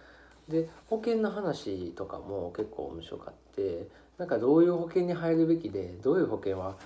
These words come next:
こう入ると無駄なのかとか、あとはその国のシステム自体っていうのは、やっぱりすごいんだよっていう話とかね。あの、年金のシステムとかも改めてこう教えてくれたり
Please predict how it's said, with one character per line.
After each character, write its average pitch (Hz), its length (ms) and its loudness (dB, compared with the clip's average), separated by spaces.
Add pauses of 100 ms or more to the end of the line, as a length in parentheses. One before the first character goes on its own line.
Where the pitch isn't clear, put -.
(200)
こ 104 100 -4
う 98 40 -2
入 107 380 0
る 98 120 0
と 92 100 -2
無 113 200 -2
駄 117 200 8
な 107 180 0
の 90 140 -2
か - 120 -12 (100)
と - 80 -20
か、 - 240 -18 (520)
あ 196 60 -6
と 262 100 0
は 240 100 4
そ - 120 -4
の 135 60 0
国 240 300 -4
の 254 120 2
シ 240 180 -6
ス 240 60 -8
テ - 120 -2
ム 208 120 2
自 131 200 0
体 113 160 4
っ - 20 -10
て - 120 -6
い 107 40 -4
う - 20 -4
の 98 60 -2
は、 98 80 0 (340)
や - 120 0
っ - 40 -8
ぱ 294 80 4
り 277 60 4
す - 140 0
ご 220 120 6
い 151 60 4
ん - 20 0
だ 95 80 2
よ 90 80 -2
っ 92 40 -4
て - 160 -12
い - 60 -6
う 85 200 -6 (420)
話 98 340 -4
と - 80 -14
か 95 120 -8
ね。 95 180 -12 (220)
あ 120 120 -6
の、 120 180 -4
年 185 200 -2
金 214 160 -2
の 208 80 0
シ 196 160 -2
ス 202 60 -10
テ 208 80 0
ム 196 80 2
と 175 100 4
か 113 100 4
も 98 120 2
改 147 280 4
め 120 100 0
て 95 100 -2
こ - 320 -4
う - 40 -4
教 107 120 -2
え 98 40 2
て 92 140 -4
く 95 140 -6
れ 82 100 -2
た 69 140 -6
り 64 140 -8